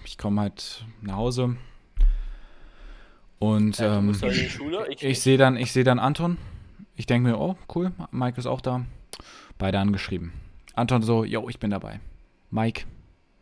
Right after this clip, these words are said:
Speaker 1: Anton so, „Yo, was ist jetzt?“ Ich so, „Ja, Mike ist weg.“ Anton so, „Er ist nicht gut.“
Speaker 2: <laughs> Nee, das ist doof.
Speaker 1: Ich, ich, ich zitiere jetzt ganz kurz, was ich geschrieben hab, damit ihr das kurz nachvollziehen könnt.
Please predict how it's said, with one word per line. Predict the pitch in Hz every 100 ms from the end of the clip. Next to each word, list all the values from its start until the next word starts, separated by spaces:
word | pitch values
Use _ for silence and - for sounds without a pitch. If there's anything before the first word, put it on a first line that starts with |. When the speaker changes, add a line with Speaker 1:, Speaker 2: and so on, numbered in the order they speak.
| _ _ _ _ _ _ _ _ _ _ _ _ _
Speaker 1:
Anton | 120 113 117
so, | 117 113 - - _
„Yo, | - 147 120
was | 117
ist | 139
jetzt?“ | 104 - -
Ich | 110 -
so, | 107 -
„Ja, | 120
Mike | 117 117
ist | 113
weg.“ | 87 - - _ _ - -
Anton | 110 113
so, | 107 110 -
„Er | 113
ist | 117
nicht | 123 -
gut.“ | 98 - - - - - - - - - - - - - - -
Speaker 2:
<laughs> | 320 330 - 262
Nee, | 175
das | 160 160 175
ist | 165 -
doof. | 196 123 160
Speaker 1:
Ich, | 160 - - - - - - - -
ich, | 139 127 143
ich | 127 160
zitiere | 135 - 151
jetzt | 139 -
ganz | 135 -
kurz, | 120
was | 120
ich | 120 -
geschrieben | - 131 143
hab, | 175 -
damit | 110 107
ihr | 107
das | 104 - -
kurz | 104 -
nachvollziehen | 104 95 - 87
könnt. | 90